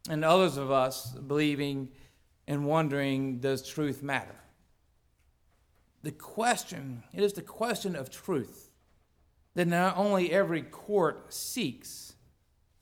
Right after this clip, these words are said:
but really is the question that we all seek. It's a question that has been linger on, lingering on ever since Pontius Pilate proposed it to Jesus some two thousand years ago.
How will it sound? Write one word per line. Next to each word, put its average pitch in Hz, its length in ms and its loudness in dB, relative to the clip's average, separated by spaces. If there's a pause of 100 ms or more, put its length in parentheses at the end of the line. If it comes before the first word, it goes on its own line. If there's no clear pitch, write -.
(420)
but 214 200 -2 (240)
really 214 460 4
is 180 80 4
the 180 100 -4
question 214 460 -2
that 175 140 0
we 165 100 0
all 175 640 0
seek. - 520 -12 (1400)
It's 160 140 -6
a 170 40 -4
question 220 440 0
that 180 80 2
has 156 100 -2
been 160 200 -2
linger 175 340 2
on, 165 340 4
lingering 165 400 0
on 147 540 2 (320)
ever 196 180 2
since 196 240 -6
Pontius 190 460 -6
Pilate 151 460 0
proposed 143 500 -4
it 151 100 -10
to 139 80 -8
Jesus 120 400 -2
some 131 160 -4
two 135 140 -8
thousand 131 520 0
years 123 260 -6
ago. 110 300 -8